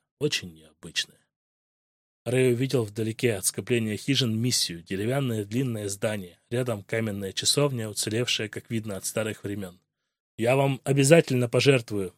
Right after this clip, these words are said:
пообещал Рэй, "и всегда буду это делать. А можно я посижу у вас немного?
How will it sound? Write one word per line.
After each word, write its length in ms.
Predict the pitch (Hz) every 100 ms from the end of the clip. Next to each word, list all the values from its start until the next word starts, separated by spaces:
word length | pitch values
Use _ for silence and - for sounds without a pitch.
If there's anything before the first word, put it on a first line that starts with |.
| _
пообещал 600 | 104 104 - 113 101 101
Рэй, 280 | 90 82 _
"и 80 | 107
всегда 400 | - 117 160 151
буду 180 | 131
это 180 | 127 120
делать. 420 | 113 117 92 - _ _
А 60 |
можно 280 | 143 180 156
я 140 | 123 107 _
посижу 520 | - - 143 143 135
у 40 | 113
вас 200 | 104 -
немного? 500 | 107 113 104 98